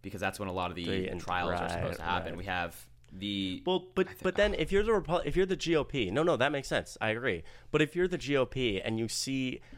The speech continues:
Speaker 2: I mean, that would almost, if it was next summer and it's during the convention and he's, he's the nominee,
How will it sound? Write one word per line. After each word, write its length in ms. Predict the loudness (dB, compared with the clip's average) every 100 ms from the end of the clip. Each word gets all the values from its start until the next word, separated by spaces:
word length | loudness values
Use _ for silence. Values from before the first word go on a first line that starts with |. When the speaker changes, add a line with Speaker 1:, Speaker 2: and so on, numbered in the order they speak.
| -2
Speaker 2:
I 140 | 2 2
mean, 220 | 2 2
that 260 | 2 2 0
would 160 | -6 -8 -2
almost, 600 | 4 4 4 4 2 -4 -4
if 120 | 0
it 60 | 0
was 160 | 2
next 280 | 2 0 -2
summer 440 | -4 -2 -6 -8 -14 -18 -14 -2
and 140 | -2
it's 120 | 0
during 280 | 2 4 2
the 60 | 0
convention 520 | 0 0 0 -2 -4
and 120 | -4
he's, 180 | -6 -8 -8
he's 240 | -6 -4
the 100 | 0
nominee, 540 | 2 2 0 -2 -4